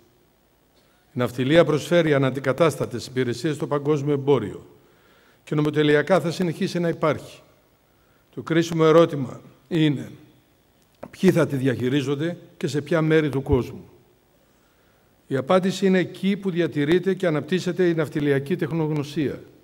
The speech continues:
και υποστηρίζεται η ανταγωνιστικότητα του στόλου.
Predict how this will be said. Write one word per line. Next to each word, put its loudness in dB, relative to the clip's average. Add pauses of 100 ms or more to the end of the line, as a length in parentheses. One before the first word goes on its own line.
(840)
και -4
υποστηρίζεται 0
η 2
ανταγωνιστικότητα -2
του -12
στόλου. -6